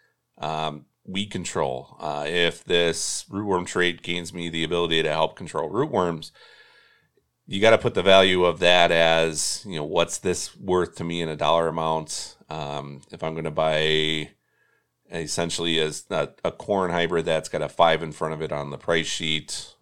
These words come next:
um, or a, a soybean trait that I potentially might have some dockage later in the season, um, or I can't combine a couple different herbicides I'd like to use together, but I can't because of this.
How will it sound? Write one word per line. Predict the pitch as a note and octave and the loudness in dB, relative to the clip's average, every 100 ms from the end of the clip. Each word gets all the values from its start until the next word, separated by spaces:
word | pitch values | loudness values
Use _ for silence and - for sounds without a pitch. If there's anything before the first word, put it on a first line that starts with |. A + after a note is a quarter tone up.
| _ | _
um, | - C#2 C2+ C#2 C#2 - | -8 -6 -4 -6 -8 -6
or | E2 D#2+ D#2 D#2 | -2 0 2 2
a, | D#2 D2+ - _ - | 2 2 -2 _ -6
a | D2+ | -6
soybean | - G2 F2 E2 D#2+ | -2 -2 0 -2 -4
trait | - D#2+ D#2+ - | -2 0 0 0
that | E2 D#2 D2+ - - _ - _ _ _ _ | 4 4 4 -2 -18 _ -20 _ _ _ _
I | - D#2+ | 0 2
potentially | D#2+ - F#2 F2+ F2+ | 0 -2 -4 -4 -4
might | E2+ E2 | -2 -2
have | E2 D#2+ D#2+ | 0 0 -2
some | - | -14
dockage | D#2 G2 G#2 G2 F2 G2+ | 2 4 4 0 -8 -2
later | G2 F2+ E2+ | 2 2 2
in | E2+ | 0
the | D#2+ | -4
season, | - A2+ G2 G2 F#2+ D#2+ - _ | -6 -6 -2 -2 -2 -8 -20 _
um, | D2+ D2+ D2+ D2+ D2 C#2+ _ _ _ _ - | 0 2 0 -4 -10 -16 _ _ _ _ -6
or | D2+ D#2 D#2 D#2 D#2 D2+ C2+ - _ - - _ _ | -2 0 2 2 0 0 -4 -10 _ -20 -20 _ _
I | - E2 | -6 -6
can't | - F2 E2+ - | -2 -2 -2 -6
combine | G2 E2+ F2+ F2+ F2 | -4 2 4 4 2
a | E2+ | -2
couple | - F2+ | -4 -6
different | E2+ F2+ E2 | -6 -6 -8
herbicides | E2 G2+ G#2 G3+ F#3+ | -2 -2 2 2 4
I'd | E2 - | 0 2
like | D3 - | 2 2
to | |
use | C#3 C#3 B2 | -6 -4 -4
together, | C3 A#2+ B2+ A#2+ | 2 4 4 0
but | F#2 | 0
I | D#2 | -2
can't | - B2 A#2+ G#2 | -2 -2 -2 -4
because | F2 F#2+ D#2+ | -10 -8 -6
of | D#2+ | -2
this. | E2+ A2+ G#2 - - | 4 4 4 0 -6